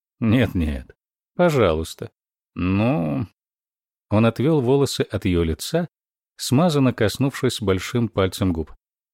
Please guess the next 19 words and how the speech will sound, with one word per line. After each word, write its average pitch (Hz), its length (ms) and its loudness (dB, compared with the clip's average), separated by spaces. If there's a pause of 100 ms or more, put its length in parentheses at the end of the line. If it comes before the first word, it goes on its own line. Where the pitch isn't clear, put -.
(400)
Шарлиз 87 560 -2
нежно 135 400 0
поцеловала 107 640 0
его 95 220 0
подушечку, 135 720 -4 (360)
застенчиво 131 840 -2
прикрыв 104 500 -2
глаза 82 380 0
ресницами. 80 640 -8 (800)
«Я 78 180 -2
все 101 220 -2
думаю, 151 720 0 (140)
как 110 220 -2
было 143 200 2
бы 127 120 0
славно 131 520 2
увидеть, 120 420 0
как - 240 -4
ты 117 380 -2